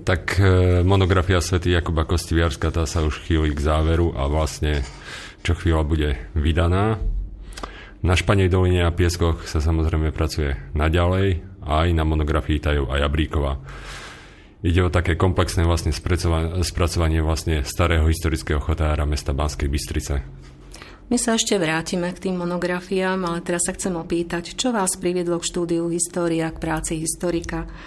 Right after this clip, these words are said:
Speaker 2: Záujem o historické fakty, či túžba oddaľovať tajomstvá? Lebo historik podľa mňa je tak trochu aj bádateľom, detektívom, musí byť aj kritikom, sociológom, štatistikom, možno aj diplomatom. Čo z vás, e,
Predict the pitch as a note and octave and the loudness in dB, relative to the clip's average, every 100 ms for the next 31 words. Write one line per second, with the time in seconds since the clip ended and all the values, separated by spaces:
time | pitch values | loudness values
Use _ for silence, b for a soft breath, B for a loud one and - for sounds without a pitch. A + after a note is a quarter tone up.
0 | B B B F3 F#3 F3+ F3+ E3+ F3 F3+ | B B B -4 -2 0 0 0 -2 -4
1 | G3+ G3 - E3+ E3 G#3+ G#3+ G3 F#3 F#3 | -4 -4 -4 -4 -2 -6 -4 -6 -2 -4
2 | E3+ - F3 F3 F3 F3 F#3 F3+ F#3 - | -4 -4 -4 -4 -4 -4 -4 -4 -6 -6
3 | E3 E3 F#3+ F#3+ G3 F3 F3 F3+ B B | -6 -4 -4 -4 -4 -2 -2 -6 B B
4 | B B F3+ E3 E3+ E3+ F#3+ F3+ F3+ F3 | B B -6 -2 -2 -2 -2 -4 -4 -4
5 | F3 F3 F3 F3 F3 - F3+ F3+ G3 F3 | -4 -4 -4 -4 -6 -4 -6 -4 -2 -2
6 | D3 D#3+ E3 F3 - F3 F3 E3+ D#3+ D#3+ | -2 -2 -2 -4 -2 -2 0 -2 -4 -6
7 | F3+ - E3+ E3 E3 D#3+ E3 E3 E3 D#3 | -10 -4 -2 -2 -2 -4 -4 -4 -4 -6
8 | D3+ - F3 F3 - E3+ E3+ E3+ E3+ E3+ | -6 -4 -2 -2 -4 -4 -4 -4 -6 -4
9 | F3 E3 D#3+ D#3+ D#3+ D#3+ E3 D#3+ D#3+ D#3+ | -4 -2 -2 -2 -4 -4 -6 -6 -6 -6
10 | - D#3+ - E3+ E3+ F3 E3 D#3+ F3 F#3+ | -6 -10 -6 -6 -6 -8 -8 -6 -6 -2
11 | F#3 F3 F3 E3+ F3 - B B B B | -2 -2 -4 -4 -4 -8 B B B B
12 | - - F3 E3+ E3 E3+ E3+ - | -16 -10 -10 -6 -4 -4 -6 -6